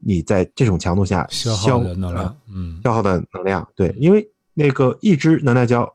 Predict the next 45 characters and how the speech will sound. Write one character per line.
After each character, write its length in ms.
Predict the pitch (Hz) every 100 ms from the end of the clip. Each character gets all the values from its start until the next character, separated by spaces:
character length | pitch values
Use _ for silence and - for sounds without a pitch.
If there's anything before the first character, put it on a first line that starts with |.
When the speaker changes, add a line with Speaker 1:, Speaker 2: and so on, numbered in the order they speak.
| _
Speaker 1:
比 80 | -
如 100 | 92
说 140 | 110 110
是 280 | 113 101 _ _ - _
二 140 | - 131
十 80 | 107
克 160 | 104
的， 160 | - -
那 140 | 117
差 180 | 107 123
不 60 | 107
多 140 | 110
它 260 | 104 101 90
提 160 | -
供 140 | 95 101
的 200 | 92 - -
热 100 | 120
量 100 | 98
也 60 | 82
就 100 | 95
一 120 | 113
百 120 | 82
卡。 240 | - - - _ _ _
Speaker 2:
嗯。 200 | 95 82 80
Speaker 1:
啊， 300 | 90 82 110
那 100 | 127
三， 300 | 147 139 139
三 200 | - 143
支 120 | 135 135
的 80 |
话， 120 | 123 110
一 140 | 101
个 80 | 104
小 100 | 95
时 120 | 87
才 120 | 101
三 160 | 98 113
百 120 | 101
卡 160 | 85 -
嘛。 120 | - - _
Speaker 2:
嗯， 280 | 110 104 92
嗯。 40 | 95
Speaker 1:
那 80 | 113
你 240 | 98 87
在 160 | -